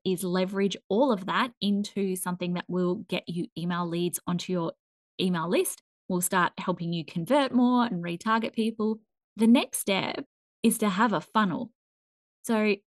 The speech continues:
if you haven't heard of a funnel before, a funnel is, like, you have at the very top of the funnel is awareness. Then you get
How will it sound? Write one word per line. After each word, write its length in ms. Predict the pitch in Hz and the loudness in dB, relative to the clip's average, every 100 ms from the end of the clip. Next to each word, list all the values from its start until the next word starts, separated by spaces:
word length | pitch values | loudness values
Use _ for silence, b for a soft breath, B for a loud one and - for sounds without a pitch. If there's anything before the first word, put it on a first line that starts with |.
| - | -4
if 180 | 226 - | -2 2
you 140 | 208 | 2
haven't 340 | 196 226 240 240 | 2 0 0 -2
heard 260 | 185 185 | 0 -2
of 80 | 180 | -4
a 60 | 175 | -6
funnel 260 | 185 170 | -6 -8
before, 400 | 180 - 190 190 - | -8 -4 -2 0 0
a 120 | 220 - _ | -2 -4 _
funnel 500 | 208 202 247 320 339 - | 2 4 4 2 -4 -4
is, 560 | 208 196 202 196 190 - _ _ _ _ _ - | 0 2 4 2 0 -4 _ _ _ _ _ -4
like, 380 | 190 - - _ _ _ | -4 -4 -10 _ _ _
you 140 | 196 196 | 0 0
have 280 | 190 190 185 - | 2 0 -2 -6
at 100 | 220 | -6
the 60 | |
very 200 | 175 175 | -2 -2
top 160 | 208 220 | 0 0
of 80 | 226 | -2
the 60 | |
funnel 260 | - 170 175 | -2 -2 -2
is 140 | 208 | -2
awareness. 840 | 226 165 160 160 190 302 349 - - | -2 -2 -4 -2 0 0 -2 -8 -8
Then 300 | - 175 185 - | -4 -2 -2 -4
you 160 | 175 | -6
get 220 | 170 175 | -4 -6